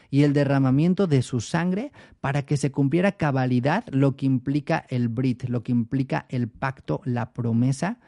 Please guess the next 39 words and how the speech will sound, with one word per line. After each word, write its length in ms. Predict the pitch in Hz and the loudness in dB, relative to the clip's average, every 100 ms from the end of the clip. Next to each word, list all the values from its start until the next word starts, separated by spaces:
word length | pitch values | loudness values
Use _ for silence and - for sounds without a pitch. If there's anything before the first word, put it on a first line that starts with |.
| - _ | -20 _
que 140 | - 147 | 0 0
se 160 | 151 | 0
rompió, 640 | 135 131 131 127 170 185 - | 0 2 2 2 4 2 0
que 140 | 139 | -4
falló 380 | 131 131 135 151 | -2 -2 0 0
el 100 | 139 | 0
pueblo 480 | 156 175 185 226 - - - | 0 2 2 0 -2 -12 -2
y 160 | 156 | -2
que 160 | 135 160 | 0 2
ahora, 320 | 151 190 214 | 4 4 2
como 260 | - 151 151 | 0 0 0
dice 160 | 156 | 0
en 60 | 156 | 0
Isaías 320 | 117 135 160 | 0 0 -2
cincuenta 340 | 160 127 123 120 | -2 0 0 0
y 60 | |
tres, 320 | 135 202 202 - - - _ _ | 2 0 -2 -8 -20 -20 _ _
el 180 | 123 127 | 0 2
Eterno 480 | 135 170 180 190 170 | 4 2 2 2 0
cargó 320 | 147 139 151 | 0 2 2
en 120 | 160 | 2
él 120 | 156 | 2
el 140 | 160 143 | 0 0
pecado 480 | 135 - 160 180 160 | -2 -2 0 0 -2
de 220 | 151 170 | -2 0
todos 360 | - 226 226 185 | 2 2 4 4
nosotros, 640 | 160 - 160 139 127 - | 2 2 -2 0 -4 -6
lo 280 | 135 139 175 | -2 0 2
hizo 180 | 190 202 | 2 2
responsable 1200 | 170 147 - 135 135 127 - 165 160 143 110 - _ _ _ _ _ - | 2 -2 -2 0 2 2 0 -2 0 0 -2 -4 _ _ _ _ _ -2
de 160 | 131 | 2
nuestras 420 | 135 131 - 120 120 | 4 2 0 -6 -2
transgresiones. 960 | 127 120 113 117 - 120 117 104 - | -2 0 0 -2 0 2 2 2 -4
Él 280 | - 180 214 | -4 0 2
las 240 | 180 135 - | 0 -2 -2
tomó 360 | 135 147 170 | -2 0 0
voluntariamente. 960 | 156 143 127 120 131 127 123 156 185 185 | 0 2 2 0 0 0 2 4 2 0
¿Para 360 | - 135 123 | 0 0 -2
qué? 340 | - 180 277 | 0 0 0